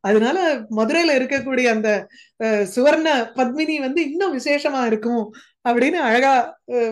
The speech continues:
வர்ணிச்சிருப்பார் நீலகண்ட தீட்சிதர் அங்க. இங்க சரித்து, அதாவது, அஹ், நிஸ்ரித சரித், அந்த வெளியிலிருந்து வரக்கூடிய அந்த ஜலம் என்னன்னா,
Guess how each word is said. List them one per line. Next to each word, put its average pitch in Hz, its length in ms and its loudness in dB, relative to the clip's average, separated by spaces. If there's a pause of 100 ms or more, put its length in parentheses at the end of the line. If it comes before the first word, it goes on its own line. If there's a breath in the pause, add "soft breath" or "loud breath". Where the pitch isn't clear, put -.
(160)
வர்ணிச்சிருப்பார் 233 640 0
நீலகண்ட 226 380 0
தீட்சிதர் 196 420 -4
அங்க. 175 300 -8 (560 loud breath)
இங்க 330 520 2 (1080)
சரித்து, 294 420 2 (200)
அதாவது, 240 460 0 (140)
அஹ், 214 280 -2
நிஸ்ரித 254 640 2
சரித், 285 400 0
அந்த 214 200 -2
வெளியிலிருந்து 330 640 4
வரக்கூடிய 302 560 0
அந்த 233 180 -2
ஜலம் 220 300 0
என்னன்னா, 269 500 -2